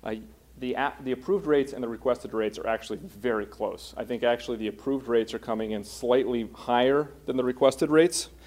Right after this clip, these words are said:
Um, you can see that for Oklahoma. The requested rate was seventy-one percent, and the approved rate, um, uh, that I mentioned earlier is seventy-six percent.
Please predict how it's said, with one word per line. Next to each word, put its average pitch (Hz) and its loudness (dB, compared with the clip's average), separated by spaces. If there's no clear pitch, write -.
Um, 120 2
you 113 2
can 127 -2
see 147 4
that 135 10
for 139 2
Oklahoma. 131 4
The 117 -4
requested 127 0
rate 127 2
was 113 -2
seventy-one 117 2
percent, 139 -2
and 113 -6
the 110 0
approved 127 -2
rate, 113 0
um, 104 -6
uh, 104 -6
that 107 -4
I 107 -2
mentioned 110 -8
earlier 107 -2
is 104 -12
seventy-six 110 -4
percent. - -14